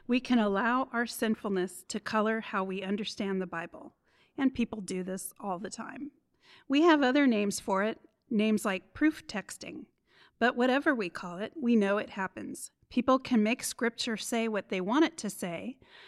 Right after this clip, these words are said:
to justify what it is that I've already decided to believe.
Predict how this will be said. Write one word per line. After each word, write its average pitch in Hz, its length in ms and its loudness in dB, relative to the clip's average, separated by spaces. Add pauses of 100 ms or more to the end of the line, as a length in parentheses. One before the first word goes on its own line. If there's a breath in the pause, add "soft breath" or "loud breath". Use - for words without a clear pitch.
(120)
to 226 100 -4
justify 240 600 2
what 214 220 2
it 240 120 6
is 196 220 0
that 202 160 0
I've 190 240 -4
already 202 320 -2
decided 190 600 -4
to 202 100 -8
believe. - 560 -12